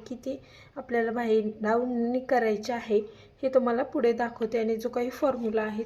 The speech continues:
तो सुद्धा तुम्हाला सांगते. आता इथे पहा, इथे जो आपण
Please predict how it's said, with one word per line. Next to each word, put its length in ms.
तो 60
सुद्धा 320
तुम्हाला 360
सांगते. 440
आता 180
इथे 260
पहा, 360
इथे 300
जो 120
आपण 320